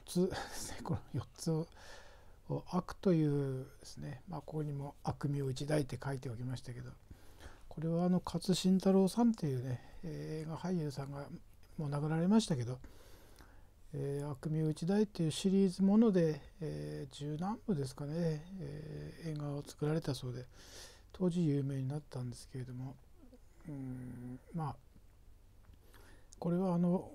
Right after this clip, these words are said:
大谷大学の広手隆先生っていう方、<laughs> 亡くなりましたが、その方があの、ご法話の中でですね、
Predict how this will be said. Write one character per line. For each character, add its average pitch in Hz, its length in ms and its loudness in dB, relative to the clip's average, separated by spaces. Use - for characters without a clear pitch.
大 202 140 -4
谷 196 160 6
大 240 140 8
学 247 260 4
の 165 280 6
広 180 260 2
手 190 60 6
隆 180 300 2
先 190 180 4
生 247 160 2
っ 262 40 0
て - 140 2
い 151 40 4
う 143 40 2
方、 143 220 0
<laughs> - 220 0
亡 180 120 6
く 156 80 4
な 151 140 6
り 156 60 4
ま 175 120 4
し 170 60 -4
た 151 100 -4
が、 143 120 -2
そ 185 80 -2
の 180 80 0
方 226 240 0
が 196 160 6
あ 165 40 6
の、 165 100 4
ご 165 100 2
法 180 140 2
話 190 120 6
の 190 60 6
中 226 240 6
で 156 140 4
で 123 100 -2
す 120 120 -8
ね、 139 220 -8